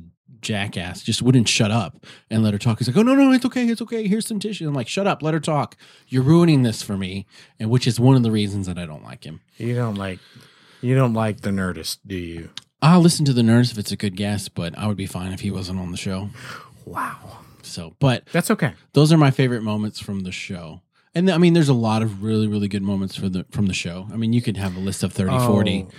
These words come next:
Speaker 2: I th-
Speaker 1: those are the ones that have really resonated with me.
Speaker 2: Well, I mean, they have an after show called The Talking Dead.
Speaker 1: Yes, they do.
Speaker 2: There's, I don't know how many Walking Dead podcasts.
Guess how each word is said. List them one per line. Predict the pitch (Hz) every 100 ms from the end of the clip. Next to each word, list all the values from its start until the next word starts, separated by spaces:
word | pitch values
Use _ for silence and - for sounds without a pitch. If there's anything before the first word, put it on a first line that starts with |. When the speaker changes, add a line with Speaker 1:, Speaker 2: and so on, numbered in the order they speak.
| - -
Speaker 2:
I | 123
th- | 123
Speaker 1:
those | 151 139
are |
the | 127
ones | 120 117
that | 107
have | 101 98
really | 98 95
resonated | 92 92 92 95 87 85
with | 76
me. | 90 95 82 - _ _ _
Speaker 2:
Well, | 156 139 120 110 -
I | 127
mean, | 123 120 113
they | 113 110
have | - 131 123 110 104 104
an | 107 104
after | 107 104 - 101
show | - 98 92
called | 85 104 95 90
The | 87
Talking | 85 92 87 - 85
Dead. | 85 82 82 82 - -
Speaker 1:
Yes, | 175 -
they | -
do. | 123
Speaker 2:
There's, | 120 107
I | 123 120
don't | 120 117
know | 113 110
how | - - 123 117
many | 104 95 92
Walking | 92 104 101 98 101 92
Dead | 87 85 85 -
podcasts. | 90 87 92 - - - - -